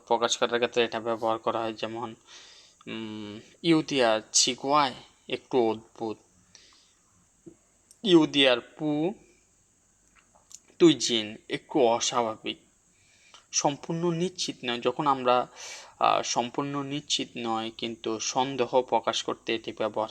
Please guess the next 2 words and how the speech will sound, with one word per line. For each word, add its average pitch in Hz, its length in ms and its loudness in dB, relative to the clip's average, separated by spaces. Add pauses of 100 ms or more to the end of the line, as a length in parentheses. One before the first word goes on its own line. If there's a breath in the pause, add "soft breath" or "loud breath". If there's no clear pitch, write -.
করি। 107 240 -10 (3500 soft breath)
And 113 500 -4